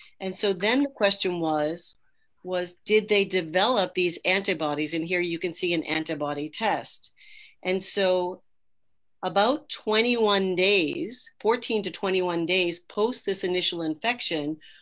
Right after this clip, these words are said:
we, what it was noted in this study, this, this is a preliminary r-, report. It's a preprint. It has not been published yet. Um, but what they noted was that the neutralizing antibodies, the I G G antibodies,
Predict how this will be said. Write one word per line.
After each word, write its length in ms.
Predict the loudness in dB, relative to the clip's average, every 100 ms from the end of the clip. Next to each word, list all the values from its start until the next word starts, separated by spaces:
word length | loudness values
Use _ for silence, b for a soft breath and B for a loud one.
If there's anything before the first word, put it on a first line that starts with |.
| _
we, 500 | -4 0 0 -2 -6 _ _ -18 -16 -12
what 300 | 2 2 4
it 120 | 4
was 160 | 4 2
noted 420 | 2 4 4 2
in 140 | 2 0
this 180 | -2
study, 600 | -4 0 0 0 -4 -8 -12 b b _
this, 240 | 0 0 -6
this 240 | -4 -4
is 120 | -2 -4
a 40 |
preliminary 680 | -4 0 2 4 2 0 -2
r-, 180 | -4 -10 -14 -10
report. 480 | -10 0 2 2
It's 160 | -2 -6
a 40 |
preprint. 520 | -4 -2 -2 -4 -6 -6
It 80 |
has 140 | -6 -2
not 260 | -2 0
been 120 | -4 -4
published 440 | -4 -4 -8 -8
yet. 200 | -10 -12 -20 _ B B B B B
Um, 200 | -4 -2
but 180 | 0 2
what 180 | 2 4
they 140 | 0
noted 500 | 2 0 2 0 0
was 160 | -4 0
that 220 | -2 -2 -10 _ -18 -4
the 120 | 0
neutralizing 680 | 0 0 0 0 0 -2 -2
antibodies, 540 | -2 -2 -2 -2 -2
the 160 | -4 0
I 180 | 2 2
G 160 | -2 -6
G 240 | -4 -4
antibodies, 920 | -2 -4 -2 -4 -4 -6 -8 -10 -12